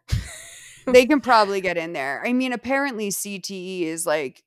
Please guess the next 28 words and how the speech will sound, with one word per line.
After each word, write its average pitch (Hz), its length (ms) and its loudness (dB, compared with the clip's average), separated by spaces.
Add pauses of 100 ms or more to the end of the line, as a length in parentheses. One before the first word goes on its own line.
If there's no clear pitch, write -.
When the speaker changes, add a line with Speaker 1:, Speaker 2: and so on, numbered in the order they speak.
(120)
Speaker 2:
once 190 340 -4
they're 170 180 0
in 165 120 -4
there, 160 160 -6
they 143 140 -10
got 151 220 -2
it. 151 120 -8
But 190 140 -10
she 233 200 -4
also 254 300 -2
said 170 520 -2
that, 165 400 0 (680)
like, 196 240 6
quite 226 500 0 (220)
clearly, 185 1000 -4 (220)
without 220 600 4
the 202 400 -4
ability 190 440 -6
to 196 120 -12
diagnose, 175 920 -2
quite 196 360 -4
clearly 175 560 -8
one 165 300 -6
of 165 180 -16
the 175 80 -10
most 165 460 -6
likely 170 600 -6
living 160 680 -6